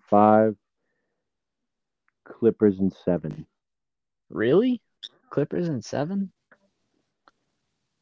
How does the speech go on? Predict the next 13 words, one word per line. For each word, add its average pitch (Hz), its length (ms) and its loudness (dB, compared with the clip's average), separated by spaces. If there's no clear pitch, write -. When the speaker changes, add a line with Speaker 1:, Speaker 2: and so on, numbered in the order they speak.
Speaker 2:
Brad, 131 220 6
what 127 120 8
were 151 60 8
you 151 80 10
Speaker 1:
Clippers - 60 4
in, - 40 2
Speaker 2:
saying 143 220 2
before 143 300 2
you 139 140 6
Speaker 1:
Clippers 135 120 6
in 117 80 6
Speaker 2:
disconnected? 110 280 2
Speaker 1:
seven, 113 340 2